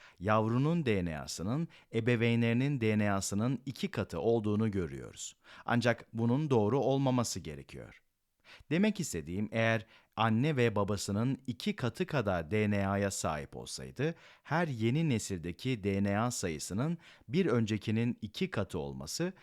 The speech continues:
ve bugüne geldiğimizde de her yerin D N A dolması gerekirdi. Evet, bu doğru olamaz. D N A sayısının bir şekilde sabit tutulması,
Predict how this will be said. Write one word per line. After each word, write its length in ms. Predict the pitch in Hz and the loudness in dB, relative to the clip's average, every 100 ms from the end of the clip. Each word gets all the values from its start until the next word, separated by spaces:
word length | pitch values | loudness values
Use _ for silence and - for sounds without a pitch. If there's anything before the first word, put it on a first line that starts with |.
| - - | -20 -4
ve 300 | 120 123 139 | 4 4 4
bugüne 320 | 190 139 107 | 0 2 2
geldiğimizde 760 | 90 95 95 87 87 85 71 82 | 2 -2 -2 -2 -4 -4 -6 -4
de 200 | 107 117 - - | -2 -4 -6 -8
her 240 | 107 135 | -2 0
yerin 480 | 110 90 127 135 98 | 0 0 0 -2 0
D 220 | 113 110 | 2 4
N 140 | 117 | 4
A 160 | 123 127 | 4 2
dolması 440 | 131 117 104 - | 2 2 0 -2
gerekirdi. 600 | 85 82 73 - 67 62 62 _ _ _ _ _ _ | -8 -8 -10 -12 -16 -16 -20 _ _ _ _ _ _
Evet, 400 | 180 170 82 - - - | 2 4 2 -6 -8 -2
bu 220 | 233 165 | 0 4
doğru 300 | 147 131 190 | 4 6 4
olamaz. 600 | 180 135 87 67 - - _ - - - - | 4 4 2 -2 -12 -14 _ -20 -20 -18 -4
D 260 | 113 127 | 2 6
N 140 | 143 160 | 6 4
A 120 | 185 | 0
sayısının 720 | - 135 107 113 156 190 156 | 0 2 2 0 0 0 0
bir 120 | 220 | -2
şekilde 520 | - 135 - 101 143 | 0 -4 -2 0 0
sabit 440 | 170 123 113 127 - | 0 2 2 0 -2
tutulması, 640 | 95 92 78 78 - 156 | -4 -4 -6 -6 -4 -4